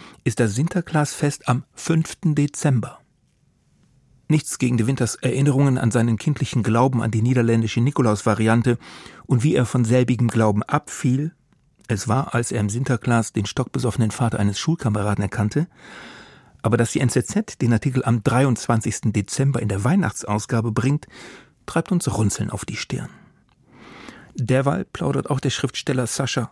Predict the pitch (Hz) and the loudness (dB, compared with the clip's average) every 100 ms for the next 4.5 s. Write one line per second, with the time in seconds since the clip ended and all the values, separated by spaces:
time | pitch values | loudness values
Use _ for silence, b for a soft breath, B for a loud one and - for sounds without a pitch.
0 | _ - - 151 113 - 135 - - - | _ -8 -2 0 0 0 -2 -4 -14 -16
1 | - 156 170 151 160 - 123 120 107 127 | -4 -2 0 -2 -2 -4 -2 0 0 0
2 | - 156 - - 185 233 _ _ - 143 | -2 -6 -6 -4 -4 -6 _ _ -4 -2
3 | 151 151 131 151 135 147 - 127 120 123 | -2 -2 -2 -2 -2 -2 -2 0 2 0
4 | 117 - - - | -2 -6 -6 -8